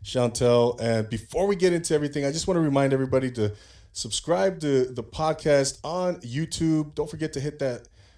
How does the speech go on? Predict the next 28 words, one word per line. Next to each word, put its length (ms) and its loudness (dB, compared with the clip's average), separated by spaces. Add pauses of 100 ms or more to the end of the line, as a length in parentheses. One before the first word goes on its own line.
(140)
little 220 -2
red 240 4
button 540 2
and 120 -6
subscribe, 680 0
uh, 120 0
support, 640 4 (300)
and 320 -6
follow. 460 -2 (260)
That's 240 -12
one 160 0
way 140 4
to, 280 2
to, 420 -4
to 160 -14
s-, 140 -8
really 380 -4
show 260 -6
some 160 -8
support, 540 -4 (480)
um, 400 -8
is 200 -6
by 180 -6
subscribing 500 -4
on, 200 -8
on 200 -10
YouTube. 440 -12
And 200 -8